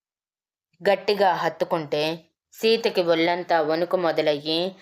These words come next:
"నేను, నేను బట్టలు వేసుకుంటానండి, ఇలా మీతో ఉండలేనండి," అని అంది. ఆ-, అని ఆగి ఆగి అంది వణుకుతున్న గొంతుతో. "ఇలానే ఉండాలి సీత గారు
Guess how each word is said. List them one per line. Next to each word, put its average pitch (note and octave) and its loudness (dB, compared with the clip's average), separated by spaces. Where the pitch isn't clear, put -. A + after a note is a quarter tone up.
"నేను, F#3+ 2
నేను A3 2
బట్టలు F3+ 2
వేసుకుంటానండి, E3 2
ఇలా G#3 2
మీతో F#3 2
ఉండలేనండి," E3 0
అని F#3+ -2
అంది. F3 -2
ఆ-, E3 -2
అని F#3 -2
ఆగి G#3+ 2
ఆగి E3+ 0
అంది D#3 0
వణుకుతున్న E3 0
గొంతుతో. D3+ 0
"ఇలానే A3 2
ఉండాలి F3+ 4
సీత D#3+ -2
గారు D3 0